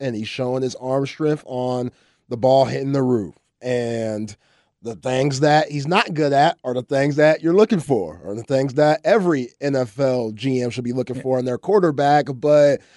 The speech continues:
Speaker 2: But what's
Speaker 1: you know,
Speaker 2: the, what's
Speaker 1: we
Speaker 2: the translation? Why? Where? When am I ever gonna ask him to rear back and hit a roof? Why does that translate to the N F L?
Speaker 1: It's just arm strength.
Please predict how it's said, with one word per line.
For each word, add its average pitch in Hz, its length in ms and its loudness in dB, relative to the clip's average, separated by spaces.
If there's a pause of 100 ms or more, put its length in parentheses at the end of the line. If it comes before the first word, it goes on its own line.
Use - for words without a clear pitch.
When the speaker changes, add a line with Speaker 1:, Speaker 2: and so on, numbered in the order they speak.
(280)
Speaker 2:
But 185 120 2
what's 233 160 4
Speaker 1:
you 170 60 -2
know, 175 180 2
Speaker 2:
the, 175 60 0
what's 233 140 4
Speaker 1:
we - 60 -6
Speaker 2:
the 247 80 -2
translation? 202 840 2
Why? 147 240 0
Where? 226 260 4
When 254 160 2
am 277 80 2
I 214 120 2
ever 208 200 4
gonna 202 140 0
ask 175 340 0
him 185 140 4
to 139 80 6
rear 156 260 4
back 160 240 0
and 135 100 -2
hit 165 140 2
a 143 60 4
roof? 139 680 0 (840)
Why 170 160 2
does 269 100 0
that 247 140 0
translate 226 400 4
to 214 80 4
the 202 120 0
N 220 80 2
F 220 180 0
L? 233 360 0
Speaker 1:
It's 175 100 -20
just 180 420 -6
arm 143 240 2
strength. 147 520 -2